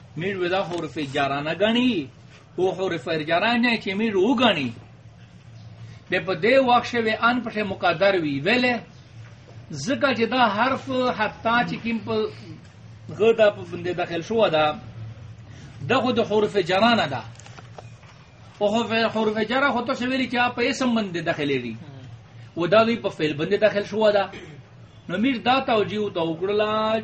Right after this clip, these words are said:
چې لږ کې صبر وکړه، غوسه مه کوه، دماغ ټنډه کړه. میر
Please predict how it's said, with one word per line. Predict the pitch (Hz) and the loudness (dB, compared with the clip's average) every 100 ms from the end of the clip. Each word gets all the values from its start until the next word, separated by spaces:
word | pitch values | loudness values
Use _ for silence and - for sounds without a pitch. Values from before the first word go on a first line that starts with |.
| - | -6
چې | 151 156 | -6 -6
لږ | 170 - | -8 -10
کې | |
صبر | 160 156 156 151 | -8 -4 -4 -4
وکړه، | 139 135 139 156 - - - 123 | -8 -6 -6 -6 -8 -14 -14 -12
غوسه | 127 143 151 151 | -10 -8 -6 -6
مه | 135 127 | -6 -8
کوه، | 143 165 170 - - 131 | -8 -8 -10 -14 -14 -8
دماغ | 131 160 - 127 | -6 -6 -8 -10
ټنډه | 135 135 156 | -10 -8 -8
کړه. | 170 175 - - - - - - - - | -8 -12 -14 -20 -20 -20 -18 -18 -18 -8
میر | 156 240 | 0 2